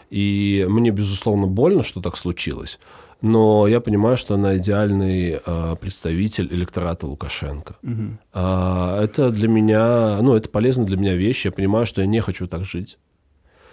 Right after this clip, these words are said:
Speaker 1: А, я понимаю, как сталось так, что она, а, поддерживает этот режим. Я понимаю, сколько там страхов, непроработанных каких-то комплексов и так далее и тому подобное.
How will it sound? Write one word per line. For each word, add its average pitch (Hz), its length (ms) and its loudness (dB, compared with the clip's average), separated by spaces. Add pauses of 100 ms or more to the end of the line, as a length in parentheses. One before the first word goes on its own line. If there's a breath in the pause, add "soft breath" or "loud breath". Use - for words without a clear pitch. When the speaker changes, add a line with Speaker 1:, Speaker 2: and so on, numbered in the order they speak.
(200 soft breath)
Speaker 1:
А, 92 340 2
я 117 160 4
понимаю, 107 400 2
как 110 480 -2
сталось 92 540 -2
так, - 280 -6
что 92 520 -4
она, 90 800 0
а, 85 280 -4
поддерживает 87 580 -4
этот 82 220 -6
режим. 98 460 -4 (420 loud breath)
Я 101 100 0
понимаю, 113 360 4
сколько 104 300 0
там 92 180 -2
страхов, 110 600 -2
непроработанных 95 960 -2 (340 loud breath)
каких-то 101 400 -4
комплексов 110 680 -2
и 98 40 -6
так 92 160 -4
далее 101 180 0
и - 20 -12
тому 95 200 -4
подобное. 85 520 -6